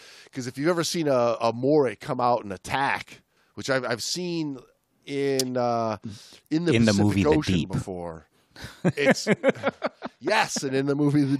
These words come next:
Speaker 1: Deep. Um, I had this, this dive master on this boat one time had this awesome video of a, a moray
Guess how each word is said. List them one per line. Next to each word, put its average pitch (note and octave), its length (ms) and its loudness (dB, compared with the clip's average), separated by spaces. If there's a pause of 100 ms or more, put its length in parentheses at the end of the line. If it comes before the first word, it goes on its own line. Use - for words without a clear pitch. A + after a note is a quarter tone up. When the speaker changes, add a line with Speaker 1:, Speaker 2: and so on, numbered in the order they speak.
Speaker 1:
Deep. D3+ 280 -12 (840)
Um, C3+ 220 2
I C#3 100 4
had D3 240 2
this, - 320 -4 (300)
this A#2+ 200 -4
dive C#3+ 380 4
master C3 380 0
on A#2 100 0
this A2 140 -6
boat B2 220 0
one A#2 140 -2
time A2+ 240 -2
had A2 160 -2
this G2+ 200 -8 (360)
awesome A#2 500 0
video G2+ 420 -4
of F#2 160 -6
a, E2+ 260 -8 (440)
a G2 100 0
moray A2+ 960 2